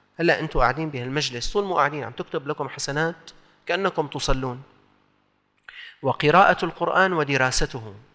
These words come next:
قاعد بدورة يشفعان، قاعد بدورة درس تفسير، طول مو قاعد يكتب كأنك في صلاة.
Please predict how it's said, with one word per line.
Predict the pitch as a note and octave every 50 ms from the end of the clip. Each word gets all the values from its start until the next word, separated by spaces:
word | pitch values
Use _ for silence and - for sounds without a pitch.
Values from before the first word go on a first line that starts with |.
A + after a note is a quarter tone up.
| _
قاعد | - E3+ E3+ E3+ D#3+ C3+ B2
بدورة | B2+ A#2+ C#3+ C#3+ C#3+ C#3 C3 - -
يشفعان، | B2 - - - C3 A#2 C3 C#3 C3+ B2+ A#2+ - - - - - - _ _ _ _ -
قاعد | D3+ D#3 D#3 C#3+ C3
بدورة | C3+ B2 C#3+ C#3+ C#3 C3
درس | B2 B2 B2+ D3 C#3+ - - -
تفسير، | C#3 B2+ - - - C#3+ C3 A#2+ - - - - _ _ _ _ _ _ _ _ _ _ _ _ _ _ _ _ _
طول | - B3 B3+ A#3+
مو | A3 G#3 G3
قاعد | F3 F#3+ G3 F#3 F3 D#3+ D3 D3
يكتب | F#3 - - - - E3+ D#3 D3+ - - _ - - _ _ -
كأنك | - - - A3+ A3 G#3 G3 - F3
في | D#3 - D#3 C#3
صلاة. | - - C3 B2 G#2+ G#2+